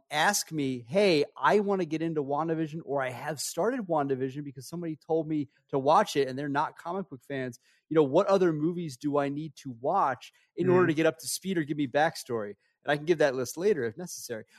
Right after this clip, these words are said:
Speaker 1: But, but
Speaker 2: Mm-hmm.
Speaker 1: what I think, what I think is great is that it's the return of episodic T V in an age where we get,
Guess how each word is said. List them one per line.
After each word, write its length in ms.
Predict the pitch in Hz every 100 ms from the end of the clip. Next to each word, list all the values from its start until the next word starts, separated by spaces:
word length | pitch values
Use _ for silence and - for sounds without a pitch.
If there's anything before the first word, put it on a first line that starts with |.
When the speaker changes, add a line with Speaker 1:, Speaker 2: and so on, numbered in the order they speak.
| _
Speaker 1:
But, 320 | 143 214 208 175
but 100 | 208
Speaker 2:
Mm-hmm. 120 | 185
Speaker 1:
what 200 | 208 190 190
I 120 | 185
think, 340 | - 262 226 -
what 220 | 175 185
I 60 | 180
think 200 | 226 233
is 140 | 196
great 360 | - 165 185 170
is 120 | 151 156
that 160 | 151
it's 220 | 156 151 -
the 120 | 160
return 640 | 156 - - 185 226 233
of 160 | 147 147
episodic 540 | 160 180 - 170 160
T 220 | - 175
V 220 | 147 147 147
in 80 |
an 120 | 139 135
age 400 | 131 143 156 -
where 140 | 143
we 160 | 139 131
get, 420 | 117 135 131 -